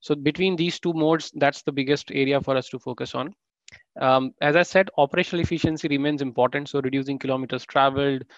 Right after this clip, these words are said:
getting more efficient in reducing the empty kilometers as well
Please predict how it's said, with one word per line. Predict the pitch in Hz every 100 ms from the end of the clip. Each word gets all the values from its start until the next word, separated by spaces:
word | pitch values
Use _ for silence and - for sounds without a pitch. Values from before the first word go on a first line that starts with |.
| - - 139
getting | 131 139
more | 135 135
efficient | 135 - 156 - 147 143 135 -
in | 143
reducing | 131 135 147 147 151
the | 147 -
empty | 170 190
kilometers | 156 143 131 123 127
as | 123 117
well | 123